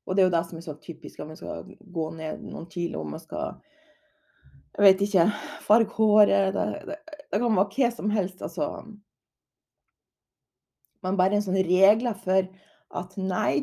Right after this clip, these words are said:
du kan ikke gå etter din drøm før at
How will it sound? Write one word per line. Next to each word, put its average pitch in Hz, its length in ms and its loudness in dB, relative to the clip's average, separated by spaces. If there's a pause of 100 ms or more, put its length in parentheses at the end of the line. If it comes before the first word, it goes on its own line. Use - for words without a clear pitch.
du 185 160 -2
kan 208 240 -2
ikke 254 320 -2
gå 277 240 0
etter 226 260 -10
din 196 220 -2
drøm 214 300 2 (180)
før 202 300 2 (240)
at - 280 -12